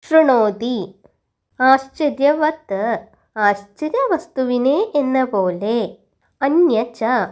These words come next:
പിന്നെ ഒരാൾ. ഏനം, ഇവനെ, അതായത് ആത്മാവിനെ. ശൃണോതി, കേൾക്കുന്നു.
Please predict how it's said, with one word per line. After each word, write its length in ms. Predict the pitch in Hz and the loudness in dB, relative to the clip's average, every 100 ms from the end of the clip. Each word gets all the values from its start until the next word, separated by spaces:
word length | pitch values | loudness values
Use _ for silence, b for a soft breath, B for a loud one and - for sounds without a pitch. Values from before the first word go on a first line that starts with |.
| - | -10
പിന്നെ 540 | - 233 226 254 494 - | -8 -6 -2 -2 -2 -4
ഒരാൾ. 460 | 247 202 190 196 165 - _ _ _ _ _ _ 330 | -4 -2 -2 -4 -6 -10 _ _ _ _ _ _ -2
ഏനം, 680 | 302 247 202 220 233 185 _ _ | 2 2 0 -2 -4 -8 _ _
ഇവനെ, 440 | 294 254 196 196 | -4 -2 0 0
അതായത് 600 | 196 190 202 202 302 494 311 | -2 -4 -4 -2 -2 -2 0
ആത്മാവിനെ. 920 | 311 302 220 185 170 165 190 247 - - _ | -2 -4 -4 -4 -4 -6 -6 -6 -6 -12 _
ശൃണോതി, 960 | - 370 359 285 226 208 214 269 196 - _ _ - | -4 2 4 4 4 0 -4 -6 -8 -12 _ _ -8
കേൾക്കുന്നു. 880 | 233 220 202 180 170 170 247 240 - | -4 -4 -4 -10 -10 -4 -2 -4 -8